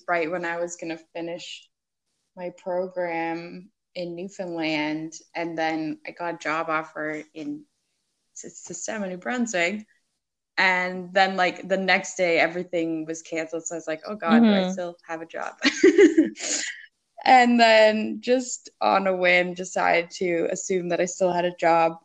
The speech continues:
Speaker 1: and move before I was stuck in Newfoundland. So it was kind of a couple stressful weeks of hearing if I would
Speaker 2: Mm-hmm.
Speaker 1: start working. Um, but it ended up working out that, like, I was able to work online.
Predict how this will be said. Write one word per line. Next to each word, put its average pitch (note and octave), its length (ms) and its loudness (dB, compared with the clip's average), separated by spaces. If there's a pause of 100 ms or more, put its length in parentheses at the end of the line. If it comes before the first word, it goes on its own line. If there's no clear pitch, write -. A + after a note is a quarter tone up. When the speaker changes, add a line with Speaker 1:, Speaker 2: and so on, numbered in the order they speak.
(180)
Speaker 1:
and F3 240 -2
move F3 360 0
before E3 600 -4
I D#3+ 40 -16
was D#3+ 120 -20
stuck E3+ 300 -10
in E3 120 -16
Newfoundland. E3 680 -8 (640)
So F#3 580 2
it G#3+ 100 2
was A3+ 180 0
kind A#3 200 2
of C4 60 0
a C4+ 60 0
couple B3 300 0
stressful A3 560 -2
weeks F#3 320 -6
of G3 140 -8
hearing F3+ 440 -2
if F#3 160 -2
I F#3+ 120 -2
would G3 240 -6 (100)
Speaker 2:
Mm-hmm. F#3 360 2
Speaker 1:
start A3 360 -4
working. C4+ 680 0 (920)
Um, G3 380 2
but G3 100 4
it G3 140 8
ended G#3 300 4
up A#3 200 2
working G3 440 -2
out F3 420 -2 (640)
that, F3+ 280 2
like, F3 200 -4
I F#3 100 2
was F3 140 -4
able F3 220 -2
to F#3 100 -10
work E3+ 240 -6
online. E3 880 -4